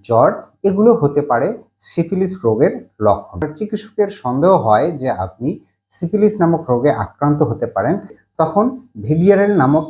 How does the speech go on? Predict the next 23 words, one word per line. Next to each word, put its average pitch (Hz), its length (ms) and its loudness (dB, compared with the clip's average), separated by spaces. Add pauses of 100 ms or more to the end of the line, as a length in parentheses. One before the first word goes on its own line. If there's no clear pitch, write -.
এই 151 220 2
টেস্টটি 156 320 -4
করার 127 340 2
প্রয়োজন 123 420 0 (140)
হতে - 240 -8
পারে। 85 240 -8 (440)
এই 208 120 2 (100)
টেস্টটি 156 340 0
কিভাবে 196 440 2
করা 107 300 0
হয়? 90 180 -6 (320)
ভিডিআরএল 190 500 2
টেস্টটি 151 360 -2
করার 117 380 0
জন্য 123 220 -4 (340)
আসলে 151 340 -4
তেমন 143 360 2
কোনো 156 220 0
প্রস্তুতি 156 520 -4
প্রয়োজন 139 440 0
হয় 151 140 0
না, 190 120 2 (300)
শুধু 175 300 -2